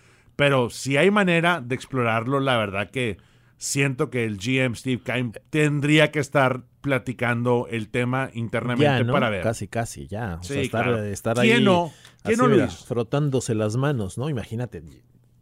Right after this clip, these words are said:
Speaker 1: ¿Quién
Speaker 2: O
Speaker 1: no
Speaker 2: sea,
Speaker 1: quisiera un, un talento como Julio Jones?
Speaker 2: al lado de D-Hop sería letal, un, un tip-, un dúo de, de receptores así, un veterano como A J Green. Y bueno,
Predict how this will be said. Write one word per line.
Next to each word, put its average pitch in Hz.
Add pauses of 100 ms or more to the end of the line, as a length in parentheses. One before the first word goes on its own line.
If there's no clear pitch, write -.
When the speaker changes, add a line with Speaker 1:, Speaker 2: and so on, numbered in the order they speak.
(140)
Speaker 1:
¿Quién 156
Speaker 2:
O -
Speaker 1:
no 208
Speaker 2:
sea, -
Speaker 1:
quisiera 185
un, 190
un 151
talento 156
como 143
Julio 160 (560)
Jones? 147 (300)
Speaker 2:
al 104
lado 120
de 101
D-Hop 110
sería 107 (100)
letal, 147
un, 151
un 151
tip-, 143
un 151
dúo 151
de, 110
de 104
receptores 113
así, 185 (240)
un 135
veterano 123
como 104
A -
J 107
Green. 202
Y 143
bueno, 151